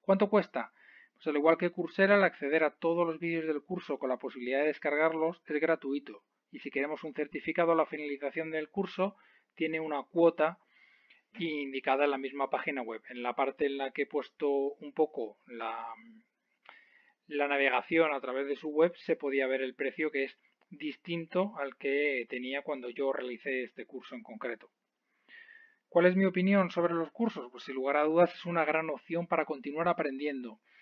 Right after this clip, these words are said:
que yo recomiendo realizar de los cursos, después de los cursos más generales mencionados anteriormente, que nos aportarán un contexto para que estos sean más asequibles. El de Giza es una verdadera maravilla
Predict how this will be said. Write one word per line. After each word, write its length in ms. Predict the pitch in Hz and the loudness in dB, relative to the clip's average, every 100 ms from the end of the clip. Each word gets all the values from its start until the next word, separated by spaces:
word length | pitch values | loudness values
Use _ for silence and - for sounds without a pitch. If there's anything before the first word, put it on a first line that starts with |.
| - _ _ - | -20 _ _ -8
que 120 | 160 | 0
yo 120 | 170 | 2
recomiendo 480 | 196 196 196 196 190 | 2 2 4 4 6
realizar 440 | 180 170 - 208 | 4 2 4 4
de 100 | 196 | 4
los 200 | 147 135 | 0 -4
cursos, 540 | - 170 - 190 180 - | -10 -12 -6 -4 -6 -12
después 340 | 180 143 - 175 | -12 -6 -2 2
de 100 | 190 | 2
los 100 | 156 | 0
cursos 320 | 190 180 185 | -6 -4 0
más 200 | 180 - | 0 0
generales 540 | 165 160 165 175 180 | 0 2 4 6 4
mencionados 560 | 170 156 - 131 151 160 | 0 -10 -8 -6 -6 -4
anteriormente, 760 | 156 135 123 127 160 - 117 _ - - _ - | -6 -4 -4 -4 -4 -6 -12 _ -20 -20 _ -6
que 80 | 151 | -4
nos 140 | 139 | 0
aportarán 540 | 151 147 147 151 170 | 0 0 0 2 4
un 140 | 175 180 | 2 0
contexto 840 | 175 165 - 190 - - 208 269 | 0 0 0 0 0 0 0 0
para 220 | - 127 - | -2 -2 -2
que 120 | 135 | -4
estos 260 | - 143 | -4 -6
sean 180 | - 147 | -4 -4
más 200 | 143 123 | -4 -8
asequibles. 500 | 156 - - 113 - _ _ _ - - _ _ _ - | -10 -14 -14 -16 -18 _ _ _ -20 -20 _ _ _ -4
El 120 | 151 | 2
de 140 | 160 | 4
Giza 180 | 185 214 | 4 2
es 100 | 202 | 2
una 140 | 214 196 | 2 4
verdadera 460 | 160 147 147 165 | 2 2 2 2
maravilla 560 | 160 123 127 127 107 | 0 -4 -6 -10 -12